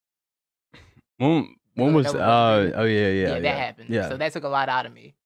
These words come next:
Speaker 2: So when we went back the next year and then won, I was like, "Cool, I can rest."
Speaker 1: Mm-hmm.
Speaker 2: Finally rest.
Speaker 1: Wait,
Speaker 2: On
Speaker 1: when,
Speaker 2: a great
Speaker 1: what year
Speaker 2: plan.
Speaker 1: was that?
Speaker 2: Three, four years ago, maybe?
Speaker 1: Oh, okay.
Speaker 2: A minute ago. It's like last time Carolina was good.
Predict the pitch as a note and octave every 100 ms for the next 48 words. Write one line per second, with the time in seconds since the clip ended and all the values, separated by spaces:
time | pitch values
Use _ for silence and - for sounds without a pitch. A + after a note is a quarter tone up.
0 | _ C3 C3+ C#3+ D3 C#3 C3+ C#3 D3 C#3
1 | C#3 C3 B2+ C3 D3+ B2+ B2+ B2+ A#2+ -
2 | B2+ A#2+ A#2 A2+ B2+ A#2 _ - A2+ G#2+
3 | F#2 F#2+ B2 B2+ B2 A#2+ _ A#2+ A2 A#2+
4 | C3+ - B2 A#2+ B2+ C3 G#2 A2 - E2+
5 | F2+ - _ _ _ _ _ _ _ _
6 | _ _ _ _ C#3 G3+ B3 C4+ A3+ B3+
7 | C4+ C4+ C4+ C#4+ C#4+ _ _ _ _ _
8 | _ _ _ _ - F#2 F#2+ - F#2+ C#3+
9 | B2 A2+ G#2 _ _ D#3 C3 D3 D3 C#3
10 | C#3+ C3 B2+ A#2 A#2+ A2+ G#2+